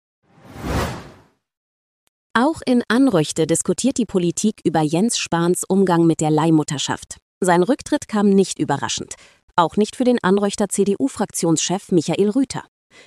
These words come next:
Spahns Glaubwürdigkeit litt seiner Meinung nach schon nach dem Maskenskandal in der Corona-Zeit. Rüther lobt jedoch Spahns schnellen Rücktritt. Für die Neubesetzung sieht er Carsten Linnemann und Thorsten Frey als geeignete Kandidaten.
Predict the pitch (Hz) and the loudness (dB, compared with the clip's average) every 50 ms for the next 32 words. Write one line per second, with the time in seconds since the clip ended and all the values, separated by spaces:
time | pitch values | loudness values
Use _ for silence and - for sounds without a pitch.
0 | _ _ _ _ _ _ - - - 220 233 269 - - - 226 247 302 - - | _ _ _ _ _ _ -4 0 2 2 2 2 0 2 2 2 2 2 0 -2
1 | 330 330 320 285 - - 247 247 254 - - 196 202 - - - 175 165 180 190 | -2 0 0 -2 -4 -2 -4 -4 -2 0 2 2 2 2 0 0 2 4 4 4
2 | 180 175 165 165 165 170 165 160 156 156 - - - - 170 160 156 151 143 - | 6 6 6 6 6 6 6 4 4 2 0 -2 -2 0 2 4 4 2 2 0
3 | - 170 151 151 151 165 - - - 156 139 - - 156 147 143 143 139 139 131 | -2 0 2 2 2 0 -2 -4 -4 -4 -4 -4 -2 -2 -2 0 0 0 -2 -2
4 | - 131 135 139 - - 156 156 175 180 147 - - - - - - - - _ | -2 -4 -4 -6 -6 -6 -2 2 2 2 2 0 -4 -8 -12 -12 -14 -16 -20 _
5 | - - _ _ _ _ _ _ - 190 202 254 - - 349 349 269 233 254 - | -20 -20 _ _ _ _ _ _ -4 -2 -2 -2 -2 -2 -2 0 2 2 2 0
6 | - - - 262 240 240 - - - - 170 165 170 175 - - - 170 160 147 | -2 -6 -4 -2 -2 -4 -4 -6 -6 -4 -2 -2 -2 -2 -4 -4 -2 0 0 0
7 | 143 143 170 233 226 - - - - - - - _ _ _ _ _ - - - | 0 0 0 0 -2 -2 -4 -12 -12 -12 -16 -20 _ _ _ _ _ -20 -20 -20
8 | _ _ _ _ _ - - 254 240 254 240 226 247 330 339 349 294 294 277 - | _ _ _ _ _ -4 0 2 4 6 6 4 4 2 2 0 0 -2 -4 -4
9 | - 302 269 254 214 220 214 - 196 185 - - - 185 185 - - - 180 175 | -2 0 0 0 0 -2 -4 -4 -6 -6 -6 -6 -6 -6 -6 -4 0 0 2 4
10 | 196 220 214 175 135 - - - - - 123 - - - 160 147 - - 160 147 | 6 6 6 6 4 2 -4 -8 -8 -6 -6 -6 -4 -2 -2 -2 -2 -2 -4 -4
11 | - - 156 165 170 - - 131 - - - - - 160 - - 156 - 147 - | -2 -2 -2 0 0 0 -2 -6 -8 -6 -4 -4 -2 -2 -2 -2 -2 -2 -4 -4
12 | - 143 135 139 139 143 127 - - 120 | -4 -4 -4 -2 -2 -4 -4 -4 -4 -6